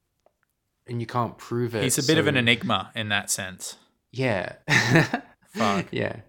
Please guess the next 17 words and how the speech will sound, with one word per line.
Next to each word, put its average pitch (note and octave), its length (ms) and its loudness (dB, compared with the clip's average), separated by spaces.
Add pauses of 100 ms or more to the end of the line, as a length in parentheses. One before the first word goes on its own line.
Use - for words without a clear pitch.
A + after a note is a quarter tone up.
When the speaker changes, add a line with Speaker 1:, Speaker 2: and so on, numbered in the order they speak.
Speaker 1:
exactly. G2 720 -4 (120)
Speaker 2:
Anyway, B2+ 540 -2
do D3 80 -4
you D3 80 -2
mind, D3 360 0
uh, B2+ 300 6
reading C3 300 2
those B2+ 280 -2
reviews B2+ 440 0
I D3 80 4
sent C#3+ 280 -2
you? D#3+ 160 0 (640)
Speaker 1:
Uh-huh. A#2 440 2 (140)
So G#2+ 460 0 (160)
this - 360 -6
is A2+ 800 -4
a G#2+ 480 -4